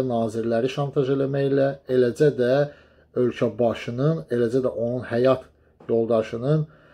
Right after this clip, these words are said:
intim videolarını əldə etməklə hədələyir. Bu günləri Eldar Mahmudov Kürdaxanada həbs yatmaq əvəzinə həmən bu villalarda oturur və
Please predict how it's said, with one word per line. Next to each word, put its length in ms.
intim 460
videolarını 800
əldə 380
etməklə 440
hədələyir. 500
Bu 160
günləri 400
Eldar 400
Mahmudov 560
Kürdaxanada 800
həbs 320
yatmaq 400
əvəzinə 480
həmən 320
bu 320
villalarda 800
oturur 280
və 160